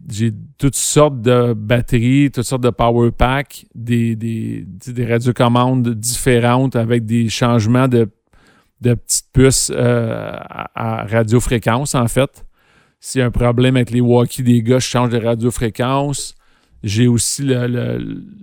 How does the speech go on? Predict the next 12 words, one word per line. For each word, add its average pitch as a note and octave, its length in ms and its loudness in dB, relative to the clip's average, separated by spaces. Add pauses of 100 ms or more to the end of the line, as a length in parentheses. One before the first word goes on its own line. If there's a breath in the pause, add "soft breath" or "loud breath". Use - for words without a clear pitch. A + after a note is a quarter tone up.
le, A#2 400 -2
le A#2 260 -4
clone, C#3+ 520 4
en B2 80 2
fait, C#3+ 180 2
de B2+ 120 2
ce B2 260 2
bébé-là B2 600 4
mécanique A#2+ 800 0 (640)
en B2 200 0
non C#3 280 4
mécanisé B2 840 2